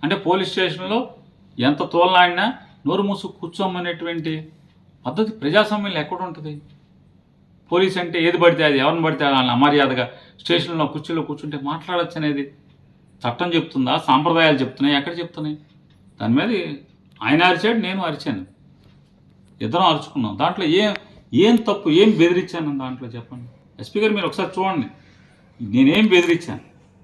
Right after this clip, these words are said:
అంటే ఆయన నన్ను ఏమైనా రెచ్చగొట్టేసి నా, మా, మా మేయర్ గారి భర్తను ఆయన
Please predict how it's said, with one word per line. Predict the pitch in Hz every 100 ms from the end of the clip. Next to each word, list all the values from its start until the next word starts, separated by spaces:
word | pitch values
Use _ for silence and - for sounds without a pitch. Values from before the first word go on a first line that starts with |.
| _ _ _ _ - _ _ _ -
అంటే | 156
ఆయన | 160 170 170 165 - 127
నన్ను | 135 147
ఏమైనా | 160 190
రెచ్చగొట్టేసి | 190 180 - 196 196 185 214 196
నా, | 165
మా, | 139 143 143 139
మా | 135 131 135 131
మేయర్ | 127 147 160
గారి | 165
భర్తను | 139 147 - 196
ఆయన | 165 151